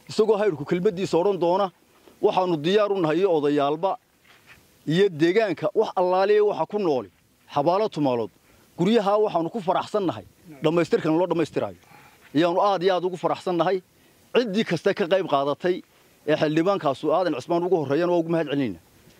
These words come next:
Waxaanu leenahay, hadalkii shalay halkaa ka baxay,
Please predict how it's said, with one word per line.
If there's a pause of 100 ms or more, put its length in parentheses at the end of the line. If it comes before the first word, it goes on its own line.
(180)
Waxaanu
leenahay, (760)
hadalkii
shalay
halkaa
ka
baxay,